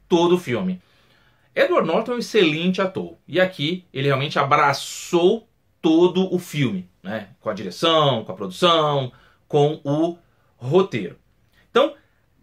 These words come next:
a, gosto muito de como ele brinca ali com a luz e sombra, a fotografia tá excelente.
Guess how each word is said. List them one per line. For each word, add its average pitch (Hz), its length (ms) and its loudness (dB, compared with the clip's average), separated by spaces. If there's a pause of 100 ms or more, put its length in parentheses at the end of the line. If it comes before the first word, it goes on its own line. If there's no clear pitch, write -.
(140)
a, 190 300 0 (180)
gosto 214 540 2
muito 196 280 2
de 156 140 -10
como 175 220 0
ele 147 100 0
brinca 143 380 -2
ali 123 160 0
com - 100 -8
a 107 60 0
luz 156 640 0
e 123 60 -14
sombra, 170 840 2
a 180 60 -10
fotografia 135 840 -2 (240)
tá 120 340 0 (340)
excelente. 180 760 -2